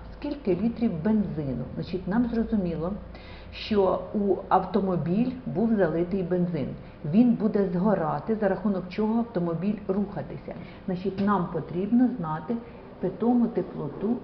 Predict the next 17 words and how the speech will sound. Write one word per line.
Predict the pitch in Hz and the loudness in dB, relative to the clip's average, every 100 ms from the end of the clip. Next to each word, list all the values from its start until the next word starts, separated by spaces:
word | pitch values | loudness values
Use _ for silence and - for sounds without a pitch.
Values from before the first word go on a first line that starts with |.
| 175 170 | -6 -4
згоряння | 165 165 151 139 147 156 175 - | -2 -2 -2 -2 -4 -6 -10 -10
бензину. | 175 208 214 208 220 147 135 - - - | -4 0 0 0 -2 -2 -6 -10 -14 -6
Давайте | 165 156 156 220 | -4 -2 -2 -4
подивимося | 220 226 196 190 196 196 | 0 2 2 2 0 0
її | 220 | 2
в | 214 | 2
табличці. | 247 220 208 196 - 240 233 - - - - - - - - - - - - - - - - - - - - - | 0 2 2 -2 -4 -4 -4 -8 -18 -12 -12 -12 -18 -20 -20 -20 -14 -12 -12 -16 -18 -20 -20 -20 -18 -18 -16 -4
І | 226 | -2
так, | 202 165 - | -2 -4 0
питома | 214 208 294 269 | 0 2 2 2
теплота | 247 233 214 202 247 | 2 0 0 0 2
згоряння | 208 190 208 220 208 196 180 175 | 2 2 2 4 4 2 -2 0
палива, | 170 151 147 165 208 240 302 - - - - - - - - - - - - 165 147 | 0 0 0 0 0 0 -2 -8 -18 -20 -20 -20 -20 -20 -20 -20 -20 -20 -16 -8 2
бензин | 233 302 247 196 190 175 175 - - - | 4 4 0 2 0 0 -4 -8 -14 4
сорок | 226 196 170 - | 6 6 2 0
шість | - 233 285 302 - - | -6 -2 -2 -4 -10 -2
мегаджоулів | 196 202 185 175 160 151 156 190 220 262 262 | 2 2 2 0 -2 -4 2 4 4 2 0